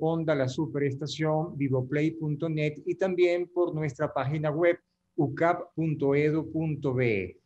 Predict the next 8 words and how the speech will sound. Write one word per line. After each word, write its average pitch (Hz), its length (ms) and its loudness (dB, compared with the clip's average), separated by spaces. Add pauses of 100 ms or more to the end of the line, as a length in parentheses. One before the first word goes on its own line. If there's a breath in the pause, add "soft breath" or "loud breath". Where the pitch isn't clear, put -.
(100)
Este 151 260 0
evento 185 380 2
de 175 100 4
entretenimiento 143 840 -2
sano, 135 580 -4 (140)
de 120 80 -6
entretenimiento 127 720 -2
divertido, 131 920 -2